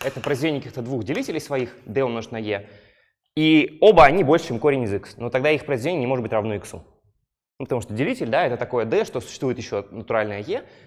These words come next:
такое, что их произведение — это x. Вот. Ну, если оба больше, чем корень из x, то такое равенство невозможно. Значит, если нет ни одного делителя не больше, чем корень, то нет вообще ни одного простого делителя, кроме самого x. Значит, можно просто перебрать все натуральные числа от одного до корня,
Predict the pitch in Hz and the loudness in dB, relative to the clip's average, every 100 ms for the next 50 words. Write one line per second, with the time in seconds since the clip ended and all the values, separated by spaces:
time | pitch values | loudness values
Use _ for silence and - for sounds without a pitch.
0 | _ 110 175 160 - 107 123 117 98 87 | _ -6 -6 -6 -6 -6 -4 -4 -6 -8
1 | - - _ _ _ _ _ - 95 90 | -12 -20 _ _ _ _ _ -10 -8 -4
2 | 123 175 127 156 - 139 - 156 113 107 | -2 -2 0 0 0 -2 0 0 2 0
3 | 117 139 - 120 131 127 143 233 - 120 | 0 0 0 -4 -4 -4 -4 -6 -6 -4
4 | 131 120 120 117 104 95 90 - - _ | 2 2 0 -6 -6 -6 -10 -14 -20 _
5 | _ _ _ _ 127 117 175 156 151 135 | _ _ _ _ -6 0 0 0 -2 0
6 | 139 135 135 120 127 117 101 92 92 - | 0 2 0 0 -2 -2 -4 -6 -6 -12
7 | - _ _ _ 123 127 131 - 113 104 | -20 _ _ _ -4 0 0 -2 -8 2
8 | 220 254 185 - - - - 196 160 170 | 2 2 -4 -10 -20 -20 2 4 4 0
9 | 117 123 - 151 113 113 113 95 107 98 | 0 -2 0 -2 0 -2 -2 -4 -4 -4
10 | 87 85 82 90 113 131 113 104 95 92 | -6 -10 -14 -4 -2 0 -2 -8 -6 -8
11 | - - - _ _ _ _ _ _ _ | -10 -20 -20 _ _ _ _ _ _ _
12 | - - - - 107 143 143 156 160 139 | -20 -20 -20 -14 -2 -2 -2 -2 -2 0
13 | 147 143 143 139 135 131 120 131 117 117 | -2 -2 -2 0 4 4 2 -6 -2 -2
14 | 110 120 107 107 107 107 117 247 240 170 | -2 -6 -6 -6 -4 -4 0 0 0 -6